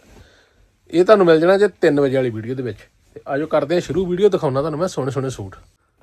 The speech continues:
ਤੇ ਲਓ ਕਰਦੇ ਹਾਂ ਵੀਡੀਓ ਸ਼ੁਰੂ। ਪਹਿਲਾਂ ਹੀ ਦਿਖਾਉਣਾ ਤੁਹਾਨੂੰ ਮੈਂ ਸੂਟ ਜਿਹਦੇ ਵਿੱਚ ਆ ਜਾਣਾ ਗਰਮ ਸੂਟ ਤੇ ਵਰਕ ਤੁਸੀਂ ਵੇਖ ਸਕਦੇ ਜੇ। ਇਹਨਾਂ ਦੀ ਮੈਂ ਕੱਲ੍ਹ ਨਾ ਸ਼ਾਰਟ ਵੀਡੀਓ ਪਾਈ ਸੀ, ਕਲਰ ਹੈਗੇ ਸੀ ਇਹਦੇ ਵਿੱਚ ਪੰਜ ਤੇ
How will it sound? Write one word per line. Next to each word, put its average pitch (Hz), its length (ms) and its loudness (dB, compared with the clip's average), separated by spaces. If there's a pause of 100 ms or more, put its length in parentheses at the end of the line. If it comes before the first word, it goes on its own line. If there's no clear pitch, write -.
(640)
ਤੇ - 60 -14
ਲਓ 196 160 2
ਕਰਦੇ 208 360 2
ਹਾਂ 240 80 6
ਵੀਡੀਓ 185 300 0
ਸ਼ੁਰੂ। 220 240 -4
ਪਹਿਲਾਂ 196 300 0
ਹੀ 233 60 4
ਦਿਖਾਉਣਾ 185 320 -2
ਤੁਹਾਨੂੰ 196 220 -4
ਮੈਂ 190 100 -4
ਸੂਟ 175 400 -8
ਜਿਹਦੇ 151 400 -8
ਵਿੱਚ 196 280 -4
ਆ 156 120 4
ਜਾਣਾ 170 240 0
ਗਰਮ 151 280 -2
ਸੂਟ 202 260 -2 (500)
ਤੇ 180 80 -2
ਵਰਕ 151 280 0
ਤੁਸੀਂ 226 220 0
ਵੇਖ 170 200 4
ਸਕਦੇ 185 320 2
ਜੇ। 202 120 2
ਇਹਨਾਂ 190 340 -2
ਦੀ 214 80 -6
ਮੈਂ 220 140 -2
ਕੱਲ੍ਹ 180 260 2
ਨਾ 233 100 4
ਸ਼ਾਰਟ 170 300 2
ਵੀਡੀਓ 190 280 2
ਪਾਈ 185 200 0
ਸੀ, 220 100 0 (120)
ਕਲਰ 170 240 2
ਹੈਗੇ 170 180 2
ਸੀ 165 60 2
ਇਹਦੇ 196 120 -2
ਵਿੱਚ 196 180 -2
ਪੰਜ 135 420 0 (600)
ਤੇ - 80 -12